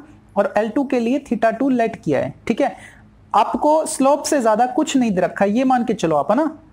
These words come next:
मान के क्या, बस दो line देखा तो line से तो slope find कर ही सकते हो। जैसे कि first line है, तो वहां से slope M one क्या आएगी, slope क्या होती है, y equal mx plus c फॉर्म में आप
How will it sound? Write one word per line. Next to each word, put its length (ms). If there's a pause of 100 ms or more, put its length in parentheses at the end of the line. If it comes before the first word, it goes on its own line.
(200)
मान 200
के 120
क्या, 240
बस 260
दो 140
line 300
देखा 320
तो 180
line 200
से 120
तो 120
slope 300
find 180
कर 140
ही 100
सकते 240
हो। 100
जैसे 260
कि 200
first 340
line 200
है, 120 (300)
तो 80
वहां 280
से 200
slope 420
M 160
one 120
क्या 180
आएगी, 340 (300)
slope 320
क्या 120
होती 240
है, 80
y 200
equal 280 (120)
mx 380 (100)
plus 300
c 160 (240)
फॉर्म 220
में 80
आप 160